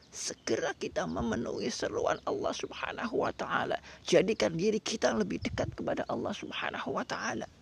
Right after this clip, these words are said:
Jangan kemudian tatkala kita sehat walafiat,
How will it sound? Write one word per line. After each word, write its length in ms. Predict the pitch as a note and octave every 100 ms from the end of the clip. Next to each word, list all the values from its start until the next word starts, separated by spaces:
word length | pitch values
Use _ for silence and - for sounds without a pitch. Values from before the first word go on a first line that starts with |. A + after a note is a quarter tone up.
| - - - - - - - - -
Jangan 320 | - G#3+ G3
kemudian 680 | G3 G3 F#3+ F#3+ A3+ B3+ - - - -
tatkala 640 | C#3+ - - D#3+ C#3+ C3 - - -
kita 520 | - - - A2 F2 - - - - - - - - - - - - - - -
sehat 480 | - - - - -
walafiat, 960 | - - - - - E3+ D3+ - E2